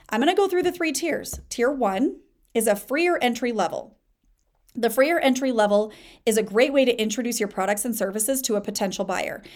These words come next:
It could also be used as a lead generation tool for collecting leads, and then generating those leads allow you to nurture the leads towards a tier two or a tier three buyer through your email marketing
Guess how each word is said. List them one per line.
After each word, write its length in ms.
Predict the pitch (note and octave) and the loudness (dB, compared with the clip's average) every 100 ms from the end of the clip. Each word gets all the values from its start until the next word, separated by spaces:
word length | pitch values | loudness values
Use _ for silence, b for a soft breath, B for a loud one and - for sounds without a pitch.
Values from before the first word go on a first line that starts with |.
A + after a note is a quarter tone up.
| B B | B B
It 160 | A#3 A3+ | 4 6
could 200 | C#4 - | 2 4
also 280 | G#3+ A3+ | 2 2
be 120 | D#4 C#4 | 0 0
used 200 | B3+ C4 | 0 0
as 120 | B3+ | -2
a 20 | |
lead 220 | A#3 A#3 | -4 -2
generation 560 | C4 B3+ G#3 C4 A3+ F3+ | 0 0 0 -2 -4 -6
tool 180 | - E3+ | -6 -6
for 140 | G3+ | -6
collecting 580 | G3+ G3+ G#3+ G#3 G3 F#3+ | -4 -2 -2 -2 -4 0
leads, 420 | C#4+ A3+ - - B B B - | 0 0 -4 -12 B B B 2
and 180 | A3+ A3+ | 4 4
then 220 | A3 G#3 | 2 4
generating 500 | G#3+ C#4 D4+ A3+ G#3+ | 4 4 4 4 2
those 200 | G#3 G3 | 0 0
leads 260 | B3 D4 | -4 -2
allow 240 | A#3+ G3+ F#3+ | -2 0 -2
you 160 | G#3+ A3 | -2 -4
to 140 | A3+ | -4
nurture 640 | G#3+ G3+ B3 - - D4 | 0 0 0 -2 -4 -2
the 160 | A#3+ G#3+ | 0 0
leads 420 | F#3+ F#3 G3+ G3+ | -2 -4 -4 -6
towards 400 | - G#3+ G#3 G#3 | -6 -4 -2 -2
a 140 | G3+ | -4
tier 400 | G3+ - A#3+ C4 | -4 -4 -2 -2
two 400 | C4 A#3+ A3 A3 G#3+ | -2 -2 0 -2 -2
or 160 | G3 | 0
a 120 | G3 | -2
tier 360 | F#3+ - G#3 G#3 | -4 -6 -4 -4
three 320 | A3+ - G3 | -6 -6 -6
buyer 540 | F3+ G#3+ D4 D4+ G3+ G3 | -4 -2 0 2 0 -4
through 180 | G#3+ | -4
your 140 | G3 G3+ | -4 -2
email 320 | G#3 G#3+ G#3+ | -2 -2 -2
marketing 500 | F#3+ F3+ F#3+ F#3+ | -2 -4 -6 -4